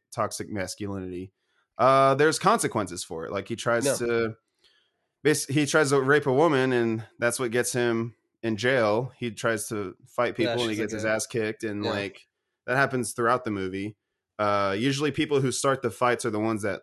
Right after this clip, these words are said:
Speaker 1: lose the fights. And the, the Warriors, like, they're just trying to run home. Like, <laughs>
Speaker 2: Yeah, yeah.
Speaker 1: they're not even really that badass, dude. They're just, like,
Speaker 2: <laughs>
Speaker 1: they run away from almost every situation they're in.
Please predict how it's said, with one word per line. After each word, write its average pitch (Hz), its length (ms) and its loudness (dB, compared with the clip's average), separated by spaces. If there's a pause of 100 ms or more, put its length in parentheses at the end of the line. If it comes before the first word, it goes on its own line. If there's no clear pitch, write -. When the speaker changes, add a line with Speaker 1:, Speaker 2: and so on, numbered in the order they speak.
(100)
Speaker 1:
lose 135 260 -2
the 104 80 -8
fights. - 560 -6 (640)
And 143 600 2
the, 147 300 4 (120)
the 143 140 2
Warriors, 147 680 4
like, 117 360 2 (720)
they're 143 180 4
just 160 280 0
trying 165 280 4
to 170 120 2
run 139 340 4
home. 139 380 2 (120)
Like, 123 180 0
<laughs> 208 760 4 (120)
Speaker 2:
Yeah, 127 220 4
yeah. 113 260 0 (440)
Speaker 1:
they're 175 140 6
not 185 200 6
even 185 260 4
really 175 280 4
that 156 260 6
badass, 139 540 4
dude. 110 160 0
They're 117 120 0
just, 127 240 -4
like, 131 280 0 (220)
Speaker 2:
<laughs> - 220 -20 (180)
Speaker 1:
they 143 180 4
run 170 240 8
away 175 300 10
from 147 200 2
almost 156 300 6
every 147 240 2
situation 139 600 2
they're 120 160 2
in. 123 340 2